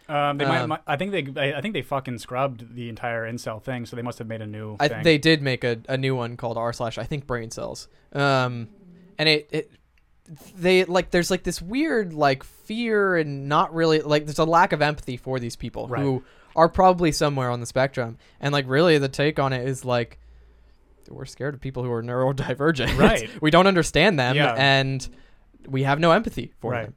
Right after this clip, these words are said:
Speaker 2: because they're so, like, alien to us.
Speaker 1: Right.
Speaker 2: It's like, oh, you can't have s-, like, you can't find somebody to have sex with, and you're gonna become, like, a recluse. Uh,
Speaker 1: Well, and, and I, th-, I think that, like, a
Speaker 2: I,
Speaker 1: lot
Speaker 2: I don't
Speaker 1: of
Speaker 2: want any part of that
Speaker 1: Well,
Speaker 2: or
Speaker 1: and a
Speaker 2: whatever.
Speaker 1: lot of this, like, kind of, I mean, I,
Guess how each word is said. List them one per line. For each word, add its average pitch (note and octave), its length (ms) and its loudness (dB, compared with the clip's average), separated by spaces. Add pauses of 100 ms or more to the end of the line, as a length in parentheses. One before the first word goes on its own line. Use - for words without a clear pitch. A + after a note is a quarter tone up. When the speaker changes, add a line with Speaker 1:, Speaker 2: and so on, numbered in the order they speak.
(160)
Speaker 2:
because D#3+ 340 4
they're D3+ 140 4
so, C#3+ 540 2 (360)
like, C#3 200 -12
alien C#3+ 400 -2
to A#2 160 -8
us. C3 140 -10
Speaker 1:
Right. B2+ 80 -2
Speaker 2:
It's A2 60 0
like, C3 120 0 (280)
oh, D3+ 180 6
you C3+ 140 2
can't C#3 320 0 (400)
have D3+ 140 2
s-, - 120 -10 (120)
like, D#3 200 4
you D3 60 -4
can't D#3+ 280 2
find D3 200 2
somebody C#3+ 220 0
to C#3 60 2
have C#3 120 2
sex C#3 300 0
with, D3+ 320 2 (220)
and C#3 120 -4
you're C3+ 80 0
gonna C3 300 2 (140)
become, C3+ 280 -6
like, B2+ 280 -6
a B2+ 120 -8
recluse. C3+ 720 -2 (360)
Uh, A#2 340 -4 (360)
Speaker 1:
Well, F#3 120 4
and, G3+ 180 0
and G3 180 -2
I, E3+ 60 4
th-, - 140 -12
I E3 60 -2
think G#3+ 180 -4
that, E3+ 120 -2
like, C#3 140 -4
a - 40 -2
Speaker 2:
I, B2+ 40 -4
Speaker 1:
lot C#3+ 220 2
Speaker 2:
I B2+ 100 0
don't C3 100 0
Speaker 1:
of B2+ 40 -4
Speaker 2:
want B2 140 -4
any B2 120 -6
part C#3 200 2
of A2 60 -6
that - 220 -12
Speaker 1:
Well, F3+ 140 4
Speaker 2:
or - 20 0
Speaker 1:
and F#3+ 80 -6
a F3 60 -4
Speaker 2:
whatever. E3 100 -2
Speaker 1:
lot F3+ 140 2
of G3+ 60 -6
this, F3 180 -4
like, C3+ 120 -2
kind D3 180 -6
of, B2 160 -10 (520)
I D3 100 -6
mean, D3 140 -2
I, C#3+ 200 -2